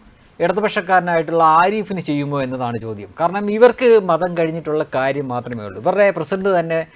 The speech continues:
പ്രഖ്യാപിച്ചു കഴിഞ്ഞു യു ഡി എഫിന് വോട്ട് കൊടുക്കണമെന്ന്. അപ്പോൾ അത് വെച്ച് നോക്കിയാൽ അവർ കൊടുക്കേണ്ടത് കെ സി വേണുഗോപാലിനാണ്. പക്ഷേ കൊടുക്കുമോ?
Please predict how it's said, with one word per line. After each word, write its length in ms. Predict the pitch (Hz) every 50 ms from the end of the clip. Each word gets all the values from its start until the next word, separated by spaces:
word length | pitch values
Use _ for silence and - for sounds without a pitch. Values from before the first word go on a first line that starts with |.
| - - _ - -
പ്രഖ്യാപിച്ചു 440 | 147 143 - 175 175 170 165 - 170
കഴിഞ്ഞു 220 | 156 147 156 156
യു 240 | 151 147 156 170 190
ഡി 80 | 190
എഫിന് 360 | 196 185 156 - 139 131 - - - - _ - _ - - -
വോട്ട് 340 | - 175 175 202 226 175 -
കൊടുക്കണമെന്ന്. 560 | 196 160 147 139 127 131 117 107 101 95 95 - _ - 175
അപ്പോൾ 200 | 175 208 233 220
അത് 200 | 220 226 262 269
വെച്ച് 240 | 277 240 - -
നോക്കിയാൽ 440 | 233 220 196 180 185 196 196 190 190
അവർ 160 | 175 165 185
കൊടുക്കേണ്ടത് 540 | 175 175 165 160 151 160 175 160 151 156 160 - -
കെ 180 | 151 156 175
സി 220 | 170 - 190 180 170
വേണുഗോപാലിനാണ്. 880 | 143 143 139 139 143 135 143 135 135 127 117 107 107 101 101 107 - _ - -
പക്ഷേ 340 | 165 - - 135 127 76 - - _ _ _ _ _
കൊടുക്കുമോ? 560 | - 147 139 135 123 - 139 113 107 95 92